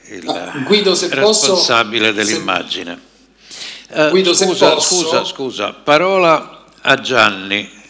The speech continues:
Speaker 1: istruttore.
Speaker 2: No, no, solo, <laughs> grazie. No, solo perché con Claudia, con Elisabetta, con Gianfranco pensavamo che prima di iniziare il dibattito con tre domande chiave che faremo e su cui ovviamente poi,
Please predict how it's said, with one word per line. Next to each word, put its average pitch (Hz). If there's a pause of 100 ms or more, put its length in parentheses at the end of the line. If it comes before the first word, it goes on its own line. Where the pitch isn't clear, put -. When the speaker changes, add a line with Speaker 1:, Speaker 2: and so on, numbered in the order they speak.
(160)
Speaker 1:
istruttore. 123
Speaker 2:
No, 170
no, 151
solo, 165 (260)
<laughs> 147
grazie. 131 (340)
No, 160
solo 180
perché 151 (560)
con 170
Claudia, 135
con 135
Elisabetta, 139
con 135
Gianfranco 156
pensavamo 165
che 156
prima 214
di 170
iniziare 170
il 151
dibattito 151
con 135
tre 196
domande 165
chiave 127
che 117
faremo 131
e 117
su -
cui 143
ovviamente 135
poi, 123